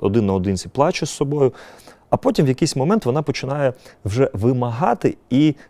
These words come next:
вередувати через ці питання. Тобто вона починає займати таку більш чоловічу, скажімо,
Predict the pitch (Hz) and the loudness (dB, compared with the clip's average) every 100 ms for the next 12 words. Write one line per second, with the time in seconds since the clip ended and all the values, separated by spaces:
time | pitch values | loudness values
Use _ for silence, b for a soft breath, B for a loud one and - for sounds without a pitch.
0 | - 101 127 131 123 127 123 - - 95 | -8 -2 0 0 0 0 0 -2 -4 -4
1 | 95 - - - 85 85 - - 113 196 | -4 -8 -8 -6 -4 -6 -8 -4 -4 -4
2 | - - 135 156 147 B B B 101 120 | -6 -8 -4 -2 -2 B B B -2 0
3 | 135 165 143 - B B 113 - 147 127 | 2 2 2 0 B B -6 2 4 4
4 | - 101 127 127 - - b b b b | 0 -2 0 0 -2 -14 b b b b
5 | _ _ _ - - 151 147 131 98 - | _ _ _ -4 2 4 4 4 2 0
6 | - 120 120 120 123 120 113 | -2 0 0 0 0 2 2